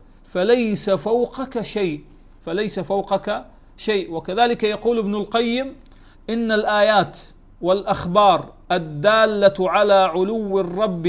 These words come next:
على خلقه واستوائه على عرشه تقارب الألوف. الأدلة التي تدل على أن الله سبحانه وتعالى بائن من خلقه، عال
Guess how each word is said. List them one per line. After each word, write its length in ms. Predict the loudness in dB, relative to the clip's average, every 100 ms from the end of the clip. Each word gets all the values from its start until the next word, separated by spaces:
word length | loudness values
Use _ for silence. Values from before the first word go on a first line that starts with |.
| 2
على 320 | 4 4 2
خلقه 600 | 2 -2 -2 -4 -4 -4
واستوائه 1160 | -2 -4 -4 -6 -2 2 2 2 0 2 2 2
على 200 | 2 4
عرشه 680 | 4 2 -2 -4 -4 -4 -6
تقارب 760 | -8 -4 0 0 0 -4 -6
الألوف. 580 | -6 -4 -4 -4 -6 -12 -20 -20 -20 -20 -6 -2
الأدلة 840 | 0 2 4 4 8 8 8 0 -14 -20 -20 -20 -4
التي 340 | 0 0 0 -2
تدل 440 | 0 0 2 4
على 200 | 6 6
أن 300 | 6 4 0
الله 340 | 0 2 2 0
سبحانه 520 | -6 -6 -4 -2 -2
وتعالى 680 | -2 0 2 4 2 0 -2
بائن 560 | 2 2 2 -2 -6
من 160 | -6 -6
خلقه، 640 | -4 -4 -2 -4 -4 -4 -8
عال 680 | 0 2 4 2 0 -2 -6